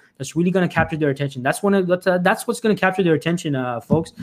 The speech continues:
And all of you have these achievements. I don't, I'm pretty sure none of you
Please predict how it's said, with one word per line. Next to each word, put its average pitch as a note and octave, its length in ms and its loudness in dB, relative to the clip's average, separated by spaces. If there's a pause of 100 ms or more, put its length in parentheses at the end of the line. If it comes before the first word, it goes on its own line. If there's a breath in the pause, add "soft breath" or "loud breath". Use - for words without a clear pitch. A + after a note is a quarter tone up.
(240 loud breath)
And D3 100 -6
all G3 220 6
of G#3 80 4
you G#3+ 160 6
have F3 320 2
these F#3 180 0
achievements. D#3 420 -4
I C3+ 120 -2
don't, F3 120 2
I'm F3 180 0
pretty G#3 200 2
sure G3+ 160 2
none F3 220 2
of F#3 100 2
you F#3+ 260 2